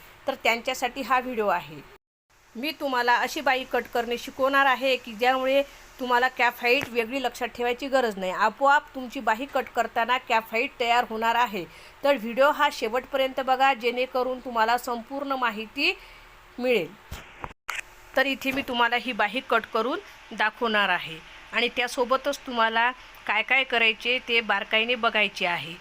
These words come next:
इथे कुठलाच फॉर्म्युला वापरायची गरज नाही. मग तुमची बाही पंधरा इंचापर्यंत असे ना किंवा मनगटापर्यंत असे ना,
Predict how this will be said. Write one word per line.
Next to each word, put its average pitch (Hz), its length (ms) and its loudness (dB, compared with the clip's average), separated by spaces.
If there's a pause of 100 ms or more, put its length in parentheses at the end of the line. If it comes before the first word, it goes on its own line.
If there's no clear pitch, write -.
(240)
इथे 262 180 0
कुठलाच 247 460 -2
फॉर्म्युला 226 400 0
वापरायची 214 460 0
गरज 208 320 2
नाही. 190 180 0
मग 208 140 -4
तुमची 240 340 -10
बाही 214 240 0
पंधरा 220 400 0
इंचापर्यंत 220 760 -2 (500)
असे 214 240 -2
ना 247 120 2
किंवा 240 260 0
मनगटापर्यंत 220 840 0
असे 190 300 2
ना, 175 80 -8